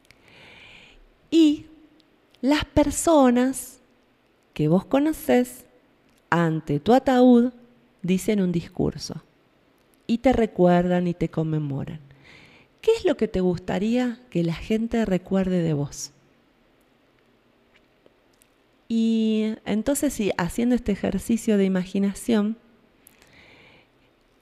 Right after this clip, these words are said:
los invito a, de ahí,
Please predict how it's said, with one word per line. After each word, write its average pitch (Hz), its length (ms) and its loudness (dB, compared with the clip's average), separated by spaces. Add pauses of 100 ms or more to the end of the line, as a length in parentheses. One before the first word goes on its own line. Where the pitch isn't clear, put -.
(720)
los 226 280 -2
invito 240 580 2 (120)
a, 175 520 -2
de 185 180 0
ahí, 226 460 0